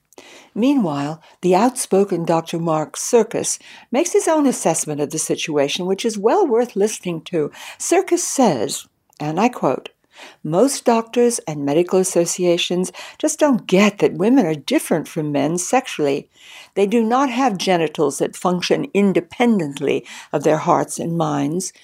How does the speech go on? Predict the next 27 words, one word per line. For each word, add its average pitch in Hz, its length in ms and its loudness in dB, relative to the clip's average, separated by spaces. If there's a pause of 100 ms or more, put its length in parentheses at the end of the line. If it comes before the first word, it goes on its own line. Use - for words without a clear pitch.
(420)
The 208 60 -6
female 302 460 4
principle 175 800 0 (380)
is 214 200 0
pretty 269 400 2
much 190 340 0 (140)
dead 156 340 4
in 151 200 0
modern 160 340 2
civilization, 165 1040 0 (260)
and 165 100 -2
especially - 840 -2 (300)
at - 180 -4
the - 160 -2
F 202 240 0
D 185 300 4
A," 165 300 2
says 139 340 -2
Sirkis, - 500 -4
"which 151 220 -2
runs 139 580 0
like 151 220 2
the - 200 -4
S 190 340 2
S, - 380 -2 (260)
a 160 100 0
medical 165 720 0